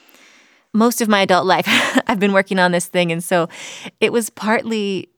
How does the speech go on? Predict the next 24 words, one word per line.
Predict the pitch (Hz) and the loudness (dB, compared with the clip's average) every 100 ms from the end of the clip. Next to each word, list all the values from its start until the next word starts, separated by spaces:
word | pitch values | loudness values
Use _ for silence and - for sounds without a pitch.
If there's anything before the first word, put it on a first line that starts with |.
| _ | _
sort | - 214 208 | -10 -4 -4
of | 190 | -4
a | |
therapy | 190 196 202 254 - 156 | -2 2 4 4 2 -2
for | - 170 | -2 -4
me | 170 | -2
to | 170 | -2
be | 185 190 | 0 0
able | 185 | 0
to | 165 | -2
go | 190 | -2
back | 180 185 180 180 | 0 0 0 -2
and | 175 | -6
see | - 202 | -6 -6
what | 185 190 | -4 -4
happened, | 160 190 202 - 135 - | -2 -2 0 -4 -6 -6
you | |
know, | 175 165 160 | -2 -2 -2
what | 170 | -2
happened | 190 190 185 | -2 -2 -4
during | 165 160 | -2 -2
that | 160 - | -4 -6
creative | 165 156 147 | -6 -6 -6
time. | - 156 143 | -4 -4 -4